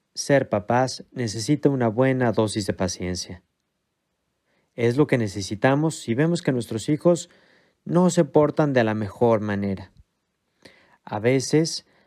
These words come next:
mantener la calma cuando tratamos de educar a los pequeños y hacerles ver que están haciendo mal es muy difícil. En ocasiones no podemos evitarlo. Los niños nos cansan y acabamos con ganas de gritarles.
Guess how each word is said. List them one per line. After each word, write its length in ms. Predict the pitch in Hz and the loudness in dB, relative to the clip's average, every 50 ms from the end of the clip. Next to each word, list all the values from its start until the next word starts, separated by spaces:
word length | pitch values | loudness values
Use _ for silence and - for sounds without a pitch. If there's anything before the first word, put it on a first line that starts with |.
| _ _ _ | _ _ _
mantener 500 | - 135 135 135 - 151 151 170 180 190 | -6 -6 -4 -2 0 2 2 2 4 4
la 140 | 196 180 185 | 2 2 4
calma 380 | - 120 120 120 120 135 151 | 4 4 4 2 2 -2 -2
cuando 280 | 147 - 110 101 95 92 | -2 -2 -4 -4 -6 -8
tratamos 480 | - - 101 - - 120 131 139 135 | -10 -12 -8 -4 -2 -2 0 0 0
de 60 | 120 113 | 0 0
educar 320 | 101 98 95 - 117 120 | -2 -2 0 0 2 2
a 40 | 127 | 2
los 160 | 120 104 - | 0 -2 -6
pequeños 680 | - 104 95 - 113 113 120 131 135 151 160 - - - _ _ _ _ _ _ _ _ _ | -8 -10 -6 -2 -2 -2 0 0 -2 -2 -4 -6 -10 -18 _ _ _ _ _ _ _ _ _
y 80 | - 110 | -4 -4
hacerles 560 | 107 98 - 131 139 147 151 160 160 139 113 | -2 0 2 4 4 4 4 4 2 2 4
ver 220 | 120 131 131 135 | 4 4 2 2
que 80 | - 120 | 0 -6
están 320 | 101 - - 123 120 123 | -8 -6 -4 -4 -4 -2
haciendo 460 | 131 127 - - 131 127 123 120 120 117 | -4 -6 -6 -4 -4 -4 -4 -4 -4 -4
mal 420 | 117 123 131 135 139 135 - _ _ | -2 -2 -2 -2 -2 -4 -6 _ _
es 200 | - 151 143 151 | -8 -6 -6 -4
muy 300 | 160 160 160 165 170 170 | -2 0 0 2 2 2
difícil. 680 | 151 156 143 - 165 160 - - - 101 90 87 - _ _ _ _ _ _ _ _ _ _ _ _ _ _ _ _ _ _ _ _ - | 0 -2 -2 -2 -2 -2 -2 -2 -4 -4 -4 -6 -10 _ _ _ _ _ _ _ _ _ _ _ _ _ _ _ _ _ _ _ _ -12
En 160 | - 131 139 | -8 -6 -4
ocasiones 540 | 147 147 - 160 147 - 170 170 170 165 147 | -2 0 0 0 2 2 2 2 2 2 2
no 160 | 151 156 139 | 0 0 2
podemos 360 | - 139 131 131 127 120 107 - | 2 2 2 2 0 -2 -2 -2
evitarlo. 600 | 107 101 98 - 104 98 95 92 95 90 95 - _ _ _ _ - | -2 -2 -2 -2 -4 -4 -4 -4 -6 -10 -14 -16 _ _ _ _ -10
Los 280 | 117 120 117 104 95 | -6 -4 -4 -4 -2
niños 460 | 127 135 139 139 139 139 139 131 - 110 | 0 0 0 0 0 0 -2 -2 -4 -6
nos 160 | 101 98 - | -10 -8 -6
cansan 640 | - 131 143 147 139 - - 160 170 170 170 - _ _ _ _ _ _ _ _ _ - | -2 -2 -2 -2 -2 -2 -2 -2 -2 -2 -4 -8 _ _ _ _ _ _ _ _ _ -8
y 120 | 139 131 | -4 -4
acabamos 640 | 120 117 - 131 131 135 143 156 170 180 180 175 - | -4 0 2 2 2 2 2 0 0 0 -2 -2 -2
con 200 | - 127 120 117 | -4 -4 -2 -2
ganas 500 | 117 131 131 135 135 135 143 143 135 120 | 0 0 0 -2 -2 -4 -4 -6 -6 -4
de 100 | 120 104 | -6 -6
gritarles. 840 | 92 90 - - - - 87 85 87 - - - - - - - _ | -6 -8 -12 -14 -10 -10 -10 -10 -12 -16 -18 -16 -16 -16 -16 -18 _